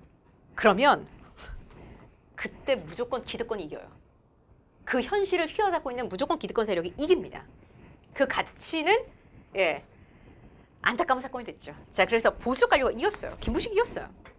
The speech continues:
묘청의 서경천도 운동도 역시 실패로 끝이 났죠. 그래서 훗날 이 자주대 보수의 싸움, 예, 이거를 일제강점기를 살다간 역사학자 신채훈은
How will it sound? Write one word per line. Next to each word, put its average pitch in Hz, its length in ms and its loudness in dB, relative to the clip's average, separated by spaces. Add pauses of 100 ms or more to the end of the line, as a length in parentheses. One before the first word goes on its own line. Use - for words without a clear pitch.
(260)
묘청의 214 300 0
서경천도 359 520 0
운동도 220 440 0
역시 185 180 -4
실패로 320 320 -2
끝이 - 300 -6
났죠. 165 500 0 (640)
그래서 262 200 4
훗날 269 680 2 (120)
이 233 120 -4
자주대 - 460 -2
보수의 269 420 -2
싸움, 135 380 -2 (420)
예, 185 300 0 (100)
이거를 190 480 2 (680)
일제강점기를 330 680 2
살다간 226 400 -2
역사학자 190 340 -2
신채훈은 339 800 -2